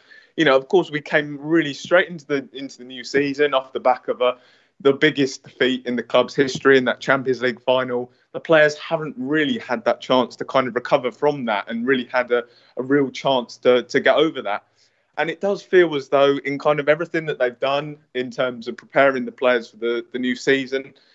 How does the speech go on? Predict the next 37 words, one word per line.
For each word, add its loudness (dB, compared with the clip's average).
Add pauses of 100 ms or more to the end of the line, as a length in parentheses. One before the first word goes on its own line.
(120)
in -8
terms 0
of -8
all -6
these -4
Zoom 2
meetings, -2
and 0
of -8
course, 0
Jose 4
Mourinho 2
mentioned 0
it 2
on -4
his -4
interview, 2 (420)
um, 4
that 0
they, 4
you -10
know, 0
he 0
wanted -4
to 2
keep -8
the -6
players, 0 (320)
um, 2
feeling -4
like -8
they're 0
part -2
of -12
a -6
squad. -2 (400)
And 0